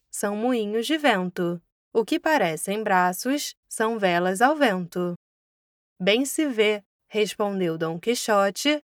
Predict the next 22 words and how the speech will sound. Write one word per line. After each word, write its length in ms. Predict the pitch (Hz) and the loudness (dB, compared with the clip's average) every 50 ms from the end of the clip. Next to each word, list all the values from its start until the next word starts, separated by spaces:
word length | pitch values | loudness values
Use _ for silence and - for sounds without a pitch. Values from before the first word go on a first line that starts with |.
| _ _ | _ _
"que 140 | - 220 214 | -2 -2 0
não 220 | 202 196 196 202 | 0 0 -2 -2
sabes 420 | 190 - 208 196 208 226 220 214 220 | -2 -2 -2 0 0 -2 -2 -2 -2
nada 400 | 208 202 202 208 202 185 190 190 | 0 2 2 2 2 0 -2 -2
sobre 280 | - - 196 185 208 | -2 -2 -2 0 0
aventuras. 920 | 214 214 269 311 330 - 247 202 180 175 170 165 170 170 165 - - - - _ _ _ _ _ | 0 0 0 -2 -2 -2 0 0 0 0 0 -2 -4 -4 -6 -8 -10 -12 -12 _ _ _ _ _
São 280 | - - 226 226 240 | -4 -2 -2 -2 0
gigantes, 880 | 240 254 285 233 220 202 196 190 196 208 196 - 269 294 302 - - - _ _ | 0 -2 0 2 2 2 2 0 -2 -6 -4 -4 -4 -2 -2 -4 -10 -12 _ _
são 320 | - - 202 175 185 214 | -8 -4 -4 -4 -2 -4
sim. 360 | - - - 285 240 220 208 190 _ _ _ _ _ _ | -4 -4 -2 -2 -2 -4 -6 -8 _ _ _ _ _ _
Se 200 | - - 277 262 | -4 -2 0 2
você 320 | 294 330 320 - - 185 | 2 2 2 2 0 0
está 360 | 170 175 170 - - 165 160 | 0 0 -2 -4 -6 -8 -6
com 140 | - - 226 | -2 -2 -2
medo, 580 | 247 247 226 214 208 208 208 202 262 302 320 311 _ _ _ _ | 0 0 0 0 0 -2 0 0 0 0 -2 -4 _ _ _ _
saia 480 | - - - 202 185 180 175 170 175 170 | -12 -4 0 0 2 2 0 0 -2 0
da 140 | 180 185 | 0 0
minha 280 | 190 180 165 165 175 214 220 | 0 0 -2 -2 -4 -4 -4
frente 680 | - - 220 202 196 196 202 202 - - 285 294 277 - _ _ | -4 -2 0 0 0 0 -4 -6 -4 -4 -4 -4 -4 -6 _ _
e 100 | 247 254 | -2 -2
vá 220 | 214 190 170 165 | 2 2 0 0
rezar 680 | 170 170 208 233 226 214 220 196 196 214 247 254 - | 0 0 0 0 2 4 4 4 4 4 2 0 -4